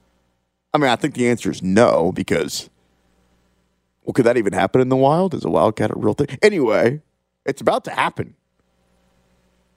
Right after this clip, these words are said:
Free throw rattles in. They're up four, bro. Nolan, this is going down, dude. I think this will be the biggest upset in tournament history. I think this is a bigger upset than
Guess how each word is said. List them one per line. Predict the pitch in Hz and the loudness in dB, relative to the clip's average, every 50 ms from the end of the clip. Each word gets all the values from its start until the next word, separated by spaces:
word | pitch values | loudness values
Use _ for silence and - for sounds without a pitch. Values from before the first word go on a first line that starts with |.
| _ _ _ _ _ _ | _ _ _ _ _ _
Free | _ - 131 147 | _ 2 2 2
throw | 147 - 180 160 139 | 4 4 4 6 6
rattles | 131 131 151 156 156 147 120 - - | 6 6 6 6 4 4 2 0 0
in. | - 147 156 120 | 2 2 4 4
They're | 98 135 208 269 | 4 4 4 4
up | 277 - | 2 0
four, | - - - 185 254 285 | -4 0 2 2 4 4
bro. | 254 143 127 127 | 4 4 4 4
Nolan, | 135 147 214 247 147 | 6 4 4 4 4
this | 156 202 - | 2 0 0
is | - 226 | 2 2
going | 196 170 135 107 | 4 4 4 4
down, | 101 135 196 226 156 110 | 4 6 6 6 6 6
dude. | 101 107 117 143 175 185 _ _ _ _ _ _ _ _ _ _ _ _ | 6 4 4 2 0 -6 _ _ _ _ _ _ _ _ _ _ _ _
I | - 175 | 0 0
think | 196 254 202 | 0 0 -2
this | 190 175 - | -2 -2 -2
will | 185 | -2
be | 165 165 | 0 0
the | 139 123 | 0 0
biggest | 104 127 135 147 131 - - | 0 0 0 0 -2 0 0
upset | 110 120 - - - 113 110 101 - | 0 0 0 0 2 2 2 2 2
in | - 104 101 104 101 98 98 87 - _ _ _ _ _ _ _ _ | 2 4 4 4 4 2 0 -4 -8 _ _ _ _ _ _ _ _
tournament | - 131 123 117 104 - - | 2 4 4 4 4 2 -2
history. | 92 82 - - - - - - _ _ _ _ _ _ _ _ _ | -6 -6 -8 -8 -14 -20 -20 -20 _ _ _ _ _ _ _ _ _
I | - 135 | 0 0
think | 147 147 135 | 2 2 2
this | 127 117 | 2 2
is | 120 | 0
a | 117 95 | 0 0
bigger | 87 120 120 113 110 - | 2 2 2 2 2 2
upset | - 98 - - - - 95 90 87 | 2 0 0 0 0 0 0 0 -2
than | - 98 90 90 90 85 85 | -4 -4 -4 -4 -6 -8 -10